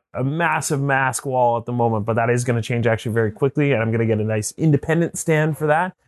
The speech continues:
Again, more to come. It's very much an active,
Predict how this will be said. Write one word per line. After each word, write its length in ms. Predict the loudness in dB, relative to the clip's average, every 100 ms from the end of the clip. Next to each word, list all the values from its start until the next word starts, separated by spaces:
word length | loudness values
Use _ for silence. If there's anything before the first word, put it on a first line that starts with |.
| _ -8
Again, 480 | -2 0 -2 -4 -2
more 180 | 0
to 80 | 0
come. 400 | -2 -2 0 -2 _ _ -8
It's 80 |
very 180 | -2 0
much 180 | 0 -2
an 80 | -6 -4
active, 760 | -2 -2 -2 2 2 2 -6